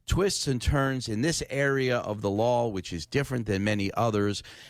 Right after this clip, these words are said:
You really will do yourself a favor to lawyer up early in the process so that you can be guided, um, accordingly. Because let's face it, your employer is lawyered up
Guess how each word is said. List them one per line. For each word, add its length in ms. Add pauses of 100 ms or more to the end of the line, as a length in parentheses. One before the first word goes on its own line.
(100)
You 200
really 760 (360)
will 320
do 220
yourself 560
a 80
favor 500
to 680 (180)
lawyer 500
up 280
early 680
in 440
the 100
process 720 (460)
so 220
that 240
you 140
can 240
be 160
guided, 760
um, 520
accordingly. 580
Because 520
let's 580
face 400
it, 200
your 280
employer 1040
is 220
lawyered 440
up 260